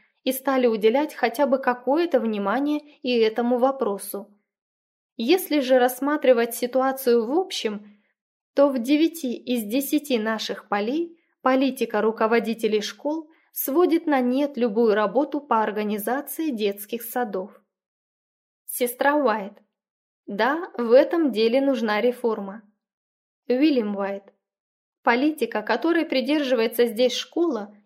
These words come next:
и аргументы в пользу такой политики, которые мне всегда приводят, основаны на твоём высказывании, что мать должна быть единственным учителем своих детей, пока им не исполнится восемь-десять лет.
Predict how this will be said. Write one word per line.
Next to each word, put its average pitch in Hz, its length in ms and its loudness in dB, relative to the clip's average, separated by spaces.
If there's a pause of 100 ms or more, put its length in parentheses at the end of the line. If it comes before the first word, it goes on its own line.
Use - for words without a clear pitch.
и 247 120 4
аргументы 247 680 2
в 226 120 -10
пользу 226 340 2
такой 226 360 0
политики, 214 840 -6 (240)
которые 311 480 2
мне 262 200 4
всегда 226 420 -2
приводят, 254 560 -2 (320)
основаны 320 640 2
на 277 160 2
твоём 262 380 0
высказывании, 202 920 -6 (240)
что - 260 2
мать 277 360 0
должна 262 400 4
быть 262 200 -2
единственным 240 680 -2
учителем 233 520 -2
своих 240 380 0
детей, 226 580 -8 (120)
пока 240 280 2
им 196 200 -2
не 196 80 -6
исполнится 302 800 -4
восемь-десять 277 1400 -6
лет. 196 260 -8